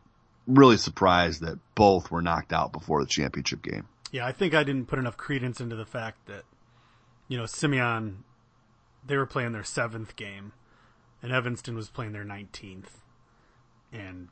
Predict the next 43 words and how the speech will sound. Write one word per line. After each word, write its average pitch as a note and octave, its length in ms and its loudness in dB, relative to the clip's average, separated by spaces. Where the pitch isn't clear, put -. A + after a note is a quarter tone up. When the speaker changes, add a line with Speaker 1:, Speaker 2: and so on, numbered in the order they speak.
Speaker 2:
that's, - 380 -12
that's A2 280 -10
a F#2 80 -12
lot. F2 480 -12
<laughs> G#3+ 300 6
That's E3+ 180 4
a D3 80 0
lot B2+ 320 6
of A#2 100 0
difference A2+ 460 -6
in A#2+ 140 -10
the A2 60 -8
season, A2+ 420 -4
especially D#3 420 -2
since B2 120 -4
I'd, B2 180 0
like, A#2+ 160 -4
seen D3 160 -4
the B2+ 80 -2
last A#2 260 -4
three A#2+ 140 -8
Simeon A#2+ 460 -4
games, A#2+ 320 -4
seen C#3 100 -4
how B2 60 -4
much G2+ 180 -10
better B2+ 240 0
they'd G2+ 200 -8
gotten, A2+ 460 -4
you D3 80 -4
know, C3 80 -2
just C#3+ 220 -4
over A#2 460 -2
those C3+ 260 -2
three A2+ 240 -8
games. A2+ 600 -4
It, B2 180 -14
it B2+ 60 -8
was A#2+ 140 -6
just, - 400 -8
I A#2+ 80 -14
think, A#2 180 -8
a G#2 140 -10